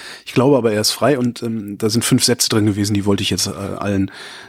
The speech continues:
Hörerinnen und Hörern der Wochendämmerung nicht vorenthalten und die gehen so. "Deutscher Humor", schreibt der unbekannte Autor, ich habe seinen Namen nicht aufgeschrieben,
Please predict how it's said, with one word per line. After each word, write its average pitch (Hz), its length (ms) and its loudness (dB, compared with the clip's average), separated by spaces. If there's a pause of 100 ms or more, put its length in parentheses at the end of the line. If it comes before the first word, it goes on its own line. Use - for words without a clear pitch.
Hörerinnen 101 500 -2
und 92 180 -2
Hörern 101 180 0
der 95 120 0
Wochendämmerung 92 580 -2
nicht 113 220 4
vorenthalten 104 560 2
und 95 100 -4
die 98 80 -2
gehen 101 220 2
so. 95 300 0 (1900)
"Deutscher 175 400 4
Humor", 165 500 6
schreibt - 920 0
der 127 200 -2
unbekannte 139 580 0
Autor, 135 280 4
ich 113 80 -2
habe 120 100 -8
seinen 110 140 -2
Namen 110 160 -2
nicht 104 120 -4
aufgeschrieben, 104 280 -8